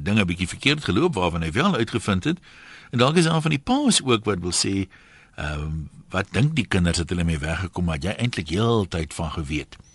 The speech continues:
Z sê, toe ons so opgeskoot was, het pa 'n grondjie gekoop. Saterdag moes ons nou man en muis gaan ontbos en pad maak op die nuwe grond.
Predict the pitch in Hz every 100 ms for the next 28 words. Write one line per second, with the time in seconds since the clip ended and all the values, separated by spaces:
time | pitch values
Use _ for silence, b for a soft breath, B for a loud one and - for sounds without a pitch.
0 | B B B B B - 85 151 196 -
1 | 131 131 131 101 139 151 - 135 196 190
2 | 139 - 127 95 92 - 85 123 127 110
3 | - 135 131 113 90 85 85 - 71 -
4 | B B B B B - 139 170 180 131
5 | 117 117 - 110 107 123 123 107 92 80
6 | 143 131 87 80 110 - 95 90 90 78
7 | - 117 117 85 80 123 127 - 85 85
8 | 82 71 139 85 78 85 - 85 69 -